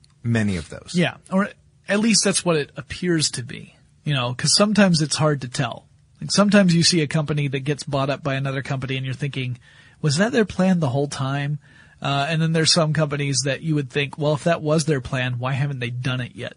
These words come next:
Speaker 2: Twitter.
Speaker 1: Yeah, yeah.
Speaker 2: Uh, <laughs> Twitter's the one I always think about because, you know, the whole revenue question for Twitter has been a big issue since it launched.
Speaker 1: Yeah.
Speaker 2: And everyone, I think, expected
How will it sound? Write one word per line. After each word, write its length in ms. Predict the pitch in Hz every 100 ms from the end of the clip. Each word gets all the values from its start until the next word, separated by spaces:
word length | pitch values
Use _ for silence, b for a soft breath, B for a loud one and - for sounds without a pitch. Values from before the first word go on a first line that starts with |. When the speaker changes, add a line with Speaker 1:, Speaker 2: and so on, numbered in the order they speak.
| -
Speaker 2:
Twitter. 240 | - 101
Speaker 1:
Yeah, 180 | 98 80 - B -
yeah. 360 | 101 143 143 147 B B B -
Speaker 2:
Uh, 60 | 247
<laughs> 40 | 349
Twitter's 300 | 185 240 214
the 60 | 233
one 100 | 226
I 60 |
always 200 | 214 190
think 160 | 226 175
about 300 | 127 107 -
because, 440 | 156 156 139 - b b b b b _ _
you 80 | 131
know, 100 | 113
the 60 |
whole 180 | 127 185
revenue 380 | 180 175 180 143
question 440 | 123 131 127 - 117
for 100 | 120
Twitter 320 | - 135 113
has 180 | 120 120
been 420 | 131 120 113 120 -
a 100 | 127
big 340 | 120 131 131
issue 540 | 135 - 120 113 113 196
since 640 | - 127 127 - - - -
it 140 | 127
launched. 580 | 131 160 151 - - - _
Speaker 1:
Yeah. 220 | 151 95 85 - -
Speaker 2:
And 320 | 131 131 127
everyone, 560 | 143 151 175 170 160 151
I 120 | 143
think, 360 | 131 147 139 - _ _ -
expected 760 | 147 - - 139 127 143 123